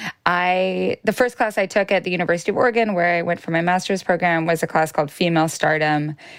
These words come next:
and it just revolutionized my, uh, academic study. Like, I became fascinated by what's called star studies, which is looking at the, the image of a star or a celebrity,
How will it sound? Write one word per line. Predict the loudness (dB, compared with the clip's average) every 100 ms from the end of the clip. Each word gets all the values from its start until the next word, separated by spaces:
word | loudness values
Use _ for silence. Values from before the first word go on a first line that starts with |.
| -6 0
and | 2
it | 2
just | 2 0 -2 -10 -4
revolutionized | 0 0 0 -4 -4 -4 -2 -2 -2 -6 -12 -10
my, | -2 0 0 0 -4 -6 -10 _ _ _
uh, | -2 -2 -2 -4 -2
academic | -2 0 -2 -2 -4
study. | -2 -2 -2 -2
Like, | -4 -2 -4
I | -2 -2 -4 -4 -8 -18 -20 -20 -20 -6 -2
became | 0 2 2 0 -4 -10 -16 _ _ _ -16
fascinated | -12 0 0 0 -4 -2 2 2 2 0
by | 0 0 0 -2 -2
what's | -4 -2
called | -2 -2
star | 0 0 0
studies, | 0 -2 0 -2 -4
which | -2
is | 0 0
looking | 0 0 0 0
at | 2 2 0 -4 -8
the, | -2 0 -2 -2
the | -4 0
image | 2 2 2 0
of | 0
a | -2
star | 0 0 2 0 -2
or | -4
a |
celebrity, | -6 -2 0 2 2 2 0